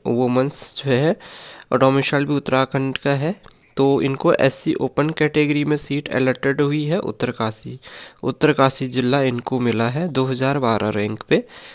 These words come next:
उत्तरकाशी जिला इनको मिला है, ठीक है।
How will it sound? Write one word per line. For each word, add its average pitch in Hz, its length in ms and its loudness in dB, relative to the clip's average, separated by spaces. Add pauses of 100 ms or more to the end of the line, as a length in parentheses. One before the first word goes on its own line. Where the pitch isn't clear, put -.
(120)
उत्तरकाशी 139 580 0
जिला 120 300 0
इनको 120 440 0 (220)
मिला 123 360 2
है, 117 220 -8 (140)
ठीक 147 180 -4
है। 156 180 2